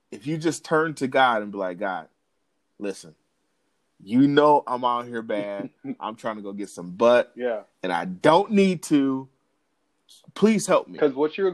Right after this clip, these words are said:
Speaker 2: doing is, is you're hungry and thirsty for righteousness as soon as you put it into God's hands. And then, you know, he
Speaker 1: As
Speaker 2: says,
Speaker 1: soon as.
Speaker 2: "I'm the bread of life."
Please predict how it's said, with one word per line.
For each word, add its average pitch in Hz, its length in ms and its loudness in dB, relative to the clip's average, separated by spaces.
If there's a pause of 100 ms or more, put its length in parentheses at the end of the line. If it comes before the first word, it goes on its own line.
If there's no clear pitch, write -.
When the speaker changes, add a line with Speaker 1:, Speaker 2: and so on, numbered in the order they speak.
Speaker 2:
doing 143 340 -6
is, - 360 -14
is 117 400 -10 (760)
you're 143 240 -4 (140)
hungry 131 600 -6
and 110 140 -20
thirsty 147 440 -4 (120)
for 117 380 -6 (340)
righteousness 131 720 -4
as 135 160 -4
soon 170 280 -6
as 151 80 -10
you 139 120 -10 (140)
put 143 180 -6
it 131 100 -4
into 123 240 -10
God's 123 380 -2
hands. 107 160 -18 (1600)
And 147 200 -2
then, 143 360 -2
you 143 160 -2
know, 147 180 0
he 151 180 -2
Speaker 1:
As - 120 -2
Speaker 2:
says, 170 100 4
Speaker 1:
soon 143 220 6
as. 98 420 0 (540)
Speaker 2:
"I'm 143 220 -4
the 131 60 -8
bread 120 220 -6
of 110 120 -18
life." 104 200 -16